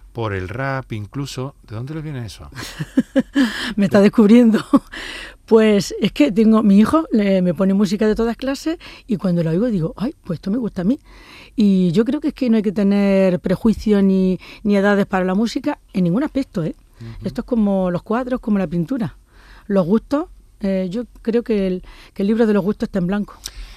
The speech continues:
Speaker 1: Doctora Inmaculada Salcedo, muchísimas gracias por estar con nosotros en este podcast de Canal Sur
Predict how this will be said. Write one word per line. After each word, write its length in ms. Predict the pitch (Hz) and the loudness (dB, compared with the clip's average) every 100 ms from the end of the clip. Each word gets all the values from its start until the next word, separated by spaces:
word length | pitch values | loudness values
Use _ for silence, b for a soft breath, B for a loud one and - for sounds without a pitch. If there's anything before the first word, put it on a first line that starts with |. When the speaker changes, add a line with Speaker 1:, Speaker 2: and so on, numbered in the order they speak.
| B B | B B
Speaker 1:
Doctora 320 | 131 131 127 | -4 0 0
Inmaculada 440 | 117 98 98 101 87 | 0 -2 -4 -4 -6
Salcedo, 480 | 90 78 90 82 | -8 -10 -10 -8
muchísimas 460 | 90 - 113 120 101 | -6 -4 -4 -2 -2
gracias 260 | 98 98 92 | -2 -4 -4
por 160 | 101 | -4
estar 240 | 92 110 98 | -4 -4 -4
con 160 | 107 | -6
nosotros 640 | 92 87 156 196 220 220 127 | -6 -6 -6 -6 -8 -6 -8
en 60 | |
este 240 | 123 - 98 | -10 -8 -6
podcast 500 | 104 - 107 95 - | -6 -6 -8 -8 -8
de 120 | 95 | -8
Canal 280 | 90 87 82 | -8 -8 -8
Sur 400 | - 117 160 | -4 -2 -2